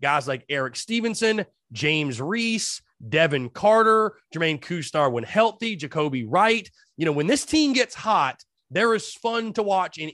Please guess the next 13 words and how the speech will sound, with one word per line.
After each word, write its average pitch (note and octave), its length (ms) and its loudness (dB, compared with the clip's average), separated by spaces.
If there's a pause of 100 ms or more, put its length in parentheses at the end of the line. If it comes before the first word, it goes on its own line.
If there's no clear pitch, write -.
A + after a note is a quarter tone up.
any, G3 360 -2 (140)
as D#3 260 0
any G3+ 240 0
in E3 120 0
college D3+ 440 0
basketball, C#3 520 0
I G2 80 -8
should F#2+ 200 -16
say. E2 220 -10 (1800)
Auburn A#3 440 6
is F3 340 2
a D3 160 2
very, A#2+ 880 0